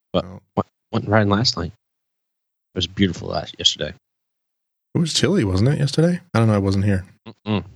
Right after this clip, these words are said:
Speaker 1: It was nice.
Speaker 2: Very
Speaker 1: We're calling
Speaker 2: nice.
Speaker 1: for rain today, but it changed, and we went out last night and, um, met up with a group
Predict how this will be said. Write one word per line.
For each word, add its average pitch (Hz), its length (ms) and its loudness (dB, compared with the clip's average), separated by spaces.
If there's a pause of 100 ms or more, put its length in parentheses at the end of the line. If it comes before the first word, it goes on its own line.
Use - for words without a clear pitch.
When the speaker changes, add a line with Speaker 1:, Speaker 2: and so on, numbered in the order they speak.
Speaker 1:
It - 60 -10
was 127 180 -10
nice. 101 420 0 (1300)
Speaker 2:
Very 147 140 2
Speaker 1:
We're 139 40 4
calling 143 160 6
Speaker 2:
nice. 180 80 -4
Speaker 1:
for 120 80 -4
rain 117 240 2
today, 87 380 0 (360)
but 90 200 0 (580)
it 90 80 -14
changed, 92 640 -2
and 85 260 -16 (1120)
we 95 100 -2
went 95 140 2
out 92 180 -2
last 92 220 -6
night 90 220 -2
and, 87 340 -6 (420)
um, 90 540 -2 (640)
met 95 80 2
up 101 100 -2
with 92 100 2
a 87 40 0
group 101 200 0